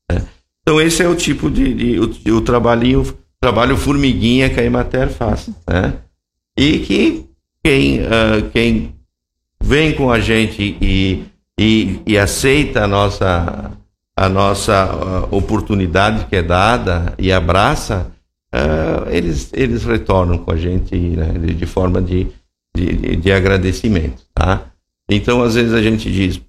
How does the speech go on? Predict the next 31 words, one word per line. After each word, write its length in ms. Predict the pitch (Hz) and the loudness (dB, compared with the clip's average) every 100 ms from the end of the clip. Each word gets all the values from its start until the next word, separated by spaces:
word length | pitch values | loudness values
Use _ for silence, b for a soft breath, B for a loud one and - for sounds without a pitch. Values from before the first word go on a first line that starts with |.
| - | -2
"Por 240 | 143 135 | 0 0
que 160 | 170 185 | 0 0
plantar 680 | 185 160 123 127 135 131 98 | 2 0 2 2 2 0 0
dez 280 | 113 117 110 | 0 2 -2
hectares 440 | 92 107 107 101 | -2 0 0 0
de 100 | 104 | -2
milho 560 | 95 101 127 151 170 - _ _ _ - | 0 2 0 0 -4 -12 _ _ _ -4
se 60 | |
você 260 | 113 113 117 | -2 -2 -4
pode 340 | 98 107 98 | 0 2 2
plantar 420 | 95 92 85 - 85 | 2 0 0 -2 -2
três 600 | - 127 185 190 - - _ _ 110 | 0 2 0 -2 -10 -18 _ _ -6
com 160 | 107 | -4
a 60 | 101 | -2
tecnologia 680 | 110 98 95 90 90 87 90 | -4 -4 -4 -2 -2 0 0
da 140 | 85 | 0
irrigação 840 | 82 80 85 82 - 131 156 82 - _ _ _ 170 | 0 0 0 0 0 0 0 -2 -10 _ _ _ -4
e 80 | |
vai 180 | 165 175 | 0 0
produzir 460 | 160 147 143 120 135 | -2 -2 -2 0 0
praticamente 760 | 131 117 - 110 107 107 107 | -2 -4 -4 -2 0 -2 -2
a 60 | 110 | -2
mesma 400 | 101 98 - 123 | 0 -2 -2 -2
coisa?" 300 | - 87 85 _ _ _ _ _ | -4 -10 -10 _ _ _ _ _
Vai 140 | 95 80 | -2 0
ter 180 | 92 | -2
menor 480 | 85 85 80 101 131 | 0 0 2 2 2
mão 180 | 131 131 | 2 2
de 120 | 131 | 2
obra, 480 | 120 113 110 107 104 | 2 2 0 -2 -4
né? 320 | 85 95 123 | -2 -2 -4